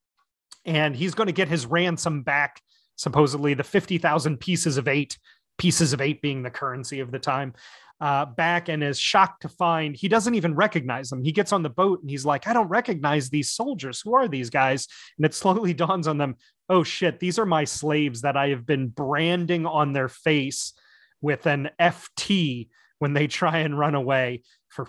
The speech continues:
what is it, feckless traitor? I can't even remember what it is, but what, what the branding is for on their face that I've been beating within an inch of their life, that I've been working to death,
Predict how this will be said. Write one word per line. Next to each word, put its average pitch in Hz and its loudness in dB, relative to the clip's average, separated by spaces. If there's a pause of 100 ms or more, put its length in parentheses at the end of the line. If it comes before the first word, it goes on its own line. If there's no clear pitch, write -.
what 165 2
is 123 0
it, 135 -4
feckless - 0
traitor? 202 0 (360)
I 151 -4
can't 190 2
even 170 2
remember 151 2
what 139 0
it 135 0
is, 139 -6 (160)
but 143 4 (160)
what, 156 2
what 165 -4
the 165 -2
branding 151 0
is 135 -2
for 135 0
on 135 0
their 135 -4
face 139 0 (440)
that 147 4
I've 143 0
been 143 -2
beating 180 0
within 156 0
an 151 0
inch 156 -2
of 135 -2
their 147 0
life, 139 0
that 143 -2
I've 143 -2
been 127 -4
working 160 2
to 147 0
death, 139 0